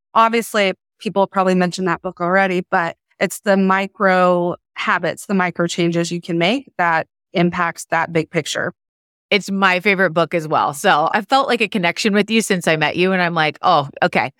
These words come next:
Speaker 2: If that is the one book that you pick," I feel like I reference that book all the time. I feel like it's something you could read every year. Just keep reading it. It's just always going to find new opportunities to help you. How about, Jenna, something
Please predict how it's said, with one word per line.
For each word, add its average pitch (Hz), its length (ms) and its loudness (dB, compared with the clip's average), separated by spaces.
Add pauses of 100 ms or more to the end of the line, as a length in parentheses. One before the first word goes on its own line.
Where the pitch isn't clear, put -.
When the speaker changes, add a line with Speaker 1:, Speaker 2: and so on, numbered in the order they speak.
(160)
Speaker 2:
If 170 140 -2
that 170 160 0
is 170 100 -4
the 175 100 2
one 160 220 2
book 156 200 0
that 160 140 0
you 147 120 0
pick," 147 280 -2
I 151 60 -4
feel 170 160 0
like 151 140 0
I 139 80 2
reference 135 640 0
that 151 200 0
book 147 260 0 (100)
all 143 380 2
the 160 80 -2
time. 143 400 0
I 170 80 2
feel 208 140 0
like 202 140 0
it's 185 100 -4
something 170 300 -2
you 160 80 -4
could 156 160 0
read 151 280 2
every 143 280 2
year. - 280 -6 (360)
Just - 120 -6
keep - 160 -2
reading 143 220 0
it. 120 100 -6 (440)
It's - 180 -14
just - 320 -8
always 180 420 2
going 175 340 0
to 170 200 2 (340)
find 226 280 0
new 220 160 2
opportunities 180 720 0
to 175 80 0
help 160 240 0
you. 135 140 4 (540)
How 208 240 0
about, 254 300 2
Jenna, 202 240 0
something 240 640 0